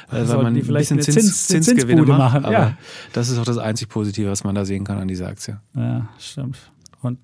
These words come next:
Speaker 2: wie gesagt, siebenhundertdreißig haben sie und sie verbrennen noch pro Jahr hundertsechsundachtzig. Gut. So,
Speaker 1: So,
Speaker 2: jetzt
Speaker 1: ich muss zum Bahnhof rennen.
Speaker 2: Ja, du musst
Speaker 1: Äh,
Speaker 2: zum Bahnhof rennen und darfst in
Speaker 1: s-
Speaker 2: Bielefeld Menschen, äh, bespaßen.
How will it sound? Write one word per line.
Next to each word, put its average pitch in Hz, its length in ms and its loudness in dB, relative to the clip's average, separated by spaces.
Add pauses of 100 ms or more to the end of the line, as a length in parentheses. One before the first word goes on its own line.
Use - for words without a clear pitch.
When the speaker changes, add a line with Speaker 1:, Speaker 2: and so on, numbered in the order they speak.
(100)
Speaker 2:
wie 131 140 -6
gesagt, 120 200 -2
siebenhundertdreißig 135 600 0
haben 143 120 2
sie 147 60 -2
und 139 80 0
sie 127 160 0
verbrennen 143 540 2
noch 135 260 2 (140)
pro 139 360 0
Jahr 139 460 0 (640)
hundertsechsundachtzig. 123 960 -2 (340)
Gut. 117 160 -6 (220)
So, 113 220 -4
Speaker 1:
So, - 100 -6
Speaker 2:
jetzt - 260 -8 (120)
Speaker 1:
ich 123 100 0
muss 139 160 0
zum 127 140 0
Bahnhof 117 360 -2
rennen. 110 140 4
Speaker 2:
Ja, 131 260 2
du 151 200 6
musst 165 160 6
Speaker 1:
Äh, - 20 2
Speaker 2:
zum 160 80 6
Bahnhof 156 300 6
rennen 151 260 4
und 135 220 2
darfst 139 260 2
in 147 80 -2
Speaker 1:
s- 120 60 -4
Speaker 2:
Bielefeld 147 760 2
Menschen, 135 560 0
äh, 131 440 -4 (160)
bespaßen. 139 600 0